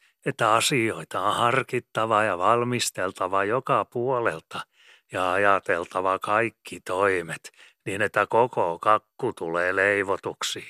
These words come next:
ja taputetuksi joka syrjältään", jatkoi hän siis vain ja venytteli suopeasti tyhjän puhetta, koska ei parempaakaan tullut mieleen, ja asioita kuitenkin oli ohjattava siten,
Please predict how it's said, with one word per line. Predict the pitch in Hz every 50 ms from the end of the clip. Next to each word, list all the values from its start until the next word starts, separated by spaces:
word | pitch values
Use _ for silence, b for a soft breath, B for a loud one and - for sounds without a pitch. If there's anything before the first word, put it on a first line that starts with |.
| - -
ja | 110 92 82
taputetuksi | - - 92 87 - - 95 87 - 98 90 - 98 82 - - - 104 87 82
joka | 85 87 87 - - 90 78 80
syrjältään", | 82 - - 90 82 80 82 80 78 85 87 87 87 82 78 _ - 90 85 82 76 - - - _ _ _ _ _ _ _ _ _ _ _ _ _ _ _ _ _ _ _ -
jatkoi | - 82 - - - - 87 80
hän | 78 95 85 76
siis | - 98 82 78 - -
vain | 101 87 90 90 85 80 76 - _ _ _ -
ja | 165 123 92
venytteli | 90 90 87 90 80 - - - 95 85 78
suopeasti | - - 110 98 98 92 - - 82 78 76 - - - - -
tyhjän | - 113 104 87 92 85 78 80
puhetta, | - - 110 87 87 87 - - _ - - - - _ _ _ _ _ _ -
koska | - 107 - - - 104
ei | 92
parempaakaan | - 117 110 107 98 85 80 - 90 82 - - 101 85 80 -
tullut | 110 95 92 101 - -
mieleen, | 110 104 101 95 90 78 76 78 76 73 - _ B B B B B B -
ja | 101 82 85
asioita | 92 90 - 107 87 80 80 82 - 92
kuitenkin | - 113 101 92 - 95 82 - 95 92
oli | 92 95 95 95
ohjattava | 98 107 95 92 90 80 _ - - 92 87 90 87
siten, | - - 107 95 - 110 90 82 82